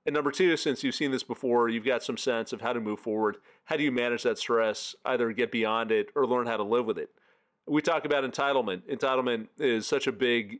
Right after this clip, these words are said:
disease in our society, and we see so many examples of that. If you've got that perspective and you're dealing with it day in and day out, it becomes easier to diagnose, perhaps, and easier to treat.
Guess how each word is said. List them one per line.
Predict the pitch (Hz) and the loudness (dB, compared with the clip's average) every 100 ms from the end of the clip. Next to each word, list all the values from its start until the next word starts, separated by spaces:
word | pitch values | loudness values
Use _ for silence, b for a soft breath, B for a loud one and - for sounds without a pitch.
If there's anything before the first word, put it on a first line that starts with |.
| - | -4
disease | 123 113 139 135 127 | -4 0 0 0 0
in | |
our | 117 | -2
society, | - 110 147 139 143 120 117 - b b b - | -4 -4 -2 0 0 0 -2 -4 b b b -6
and | 131 127 | -4 -2
we | 135 | -2
see | 165 | -2
so | 139 151 | 0 0
many | 135 123 | 0 0
examples | 117 147 147 143 | 0 0 0 -2
of | 123 | 0
that. | 120 123 110 - _ | 0 2 0 -4 _
If | 143 | -4
you've | 160 120 | -4 0
got | 147 139 | 0 0
that | 131 | -2
perspective | 123 - 180 185 147 123 | -4 -2 -2 0 0 0
and | 123 | -2
you're | 117 | -2
dealing | 131 135 131 | 0 0 2
with | 120 | 2
it | 117 107 | 0 0
day | 127 123 120 | 0 0 0
in | 110 | -2
and | 101 | 0
day | 110 113 | 2 2
out, | 135 131 107 - _ _ _ _ _ | 2 0 -2 -6 _ _ _ _ _
it | 147 | -2
becomes | 139 156 139 127 110 | 0 0 0 -2 -6
easier | 160 151 143 | -2 0 0
to | 127 | 0
diagnose, | 117 120 113 110 113 113 104 | 0 0 0 0 0 0 0
perhaps, | 123 107 110 107 - | -2 0 0 -2 -4
and | 107 | -8
easier | 117 127 127 110 | -4 -2 -2 -4
to | 101 | -6
treat. | - 156 147 104 | -4 -2 0 -2